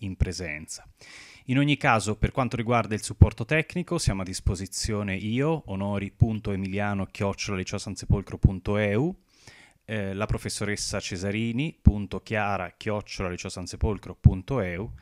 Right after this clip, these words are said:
e la professoressa Schiattelli, punto sonia chiocciola liceo san sepolcro punto e u.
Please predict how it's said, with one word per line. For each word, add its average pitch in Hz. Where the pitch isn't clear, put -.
e -
la 110
professoressa 117
Schiattelli, 90
punto -
sonia 104
chiocciola 120
liceo 104
san 104
sepolcro 95
punto 92
e 80
u. 78